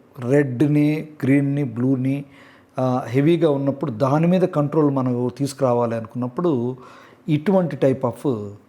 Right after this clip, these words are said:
nodes వాడతాం, split and combine. చూసారా, it works only on green channel. ఓకే, ఇది ఇప్పుడు గ్రీన్ ఛానల్ మీద పనిచేస్తుంది. గ్రీన్ ఛానల్ మనకు, ఆ, బ్రైట్‌నెస్ ఇవన్నీ కూడా మనం గ్రీన్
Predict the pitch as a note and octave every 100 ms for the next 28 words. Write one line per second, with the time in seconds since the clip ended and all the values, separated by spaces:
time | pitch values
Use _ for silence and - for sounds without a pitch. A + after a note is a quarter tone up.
0 | _ _ _ - C3+ - A2 G2 - -
1 | _ _ - - A#2 A#2+ G2+ G#2+ G#2 F#2+
2 | - _ A#2+ E3 G#3+ B3 - _ _ _
3 | _ _ _ C3+ E3+ E3 E3 D#3+ F3 F3+
4 | D3 A2+ B2 C#3+ - G2+ E2+ E2 _ _
5 | _ _ _ _ _ _ _ - F3+ C#3+
6 | F#2+ - - _ _ F3 F#3 D#3+ E3 F3+
7 | C3+ D3 D#3+ D#3 C#3+ C3+ D#3+ D3+ C3 A#2+
8 | - A#2 A#2+ A#2 C#3+ C3+ C#3 C3 B2+ B2
9 | A#2 A#2 A#2+ A2 G#2 - - - _ -
10 | A#2+ A2+ A2+ A#2 A2+ B2+ C3 C3 B2 -
11 | B2+ C3 - _ _ - B2+ C3+ C#3 B2+
12 | D#3+ C3+ B2 G#2+ A2+ C3+